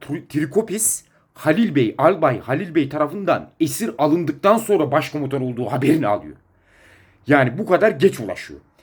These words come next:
Yani General Trikopis esir düştüğü zaman kendisinin Yunan olmayan Yunan ordusunun başkomutanı olduğu haberini alıyor. Tabii ki burada Mustafa Kemal Atatürk General Trikopis'e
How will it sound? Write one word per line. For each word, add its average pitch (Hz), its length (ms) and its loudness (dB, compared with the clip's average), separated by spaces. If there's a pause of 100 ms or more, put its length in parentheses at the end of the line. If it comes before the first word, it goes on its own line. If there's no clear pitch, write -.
(160)
Yani 139 240 2
General 165 360 0
Trikopis 151 680 -6
esir 151 300 -4
düştüğü 147 320 -6
zaman 143 420 2
kendisinin 170 560 -4
Yunan 180 320 0
olmayan 143 440 0
Yunan 160 280 0
ordusunun 151 580 -4 (300)
başkomutanı 120 580 0
olduğu 147 380 2
haberini 123 340 0
alıyor. 101 340 2 (760)
Tabii 170 260 0
ki 147 140 -10
burada 151 200 0
Mustafa 143 360 -4
Kemal 165 240 0
Atatürk 165 540 -6 (600)
General 156 480 2
Trikopis'e 156 720 -4